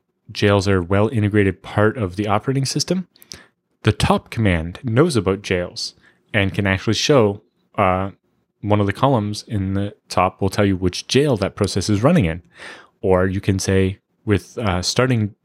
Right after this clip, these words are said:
top with capital J and a number or name will only show you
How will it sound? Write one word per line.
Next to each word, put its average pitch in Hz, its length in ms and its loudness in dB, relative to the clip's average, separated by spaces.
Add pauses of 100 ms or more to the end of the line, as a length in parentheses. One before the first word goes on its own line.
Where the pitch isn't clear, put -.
(140)
top 101 320 -2
with 95 200 -4
capital 104 400 -2
J 95 420 0
and 95 160 -4
a 90 80 -4
number 101 460 0 (400)
or 98 100 -4
name 104 340 0
will 98 180 -4
only 110 280 2
show 190 260 2
you 95 340 2